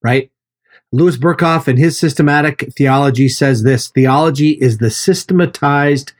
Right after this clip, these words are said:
knowledge of God, of whom, through whom, and unto whom are all things." Now, when you get into theology, you'll often hear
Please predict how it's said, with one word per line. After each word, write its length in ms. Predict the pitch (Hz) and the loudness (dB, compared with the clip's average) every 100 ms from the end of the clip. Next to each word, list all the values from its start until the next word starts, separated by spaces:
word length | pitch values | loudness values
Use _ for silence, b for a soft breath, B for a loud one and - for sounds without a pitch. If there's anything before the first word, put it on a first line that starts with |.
| B B | B B
knowledge 520 | 107 120 139 151 139 | 0 2 2 2 2
of 160 | 143 117 | 0 0
God, 340 | 131 110 95 - | 0 0 -2 -4
of 160 | 117 | -4
whom, 480 | 120 165 180 185 180 b b _ | 0 2 4 2 -2 b b _
through 380 | - 156 185 175 | -2 2 2 2
whom, 480 | 127 151 139 139 b b | 2 2 2 0 b b
and 220 | 135 147 - | -4 -4 -2
unto 360 | 185 208 202 | 0 0 0
whom 500 | 135 135 127 113 117 - b b - | 0 2 2 2 -2 -4 b b -2
are 220 | 143 139 | -2 0
all 280 | 139 135 127 | 0 2 0
things." 600 | - 147 113 92 - - _ _ _ _ _ - | 0 -2 -2 -6 -14 -18 _ _ _ _ _ -2
Now, 260 | 165 120 _ | 0 -2 _
when 160 | 147 160 | 0 2
you 100 | 156 | 2
get 220 | 131 202 | 2 2
into 180 | 233 214 | 2 0
theology, 680 | 202 170 160 170 175 117 113 | 0 -2 0 0 0 0 -2
you'll 300 | 113 123 - | -2 -2 -2
often 400 | 143 180 185 190 | -2 0 0 0
hear 560 | 160 - 170 156 147 | 0 0 2 2 0